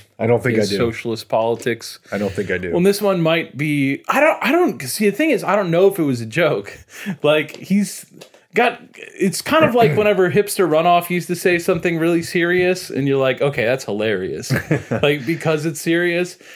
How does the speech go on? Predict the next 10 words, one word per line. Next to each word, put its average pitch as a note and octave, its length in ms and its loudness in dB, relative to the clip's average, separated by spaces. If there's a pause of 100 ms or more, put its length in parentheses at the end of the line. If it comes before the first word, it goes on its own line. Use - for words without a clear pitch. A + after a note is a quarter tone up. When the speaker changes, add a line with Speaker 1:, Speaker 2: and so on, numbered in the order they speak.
Speaker 2:
It's, D#3 120 -2
but F#3+ 160 2
I G#3+ 80 6
don't B3 260 0
know A3+ 260 6
if G#3+ 100 -2
he G#3 80 -2
was E3+ 180 0
joking. E3 540 0
<laughs> - 520 -14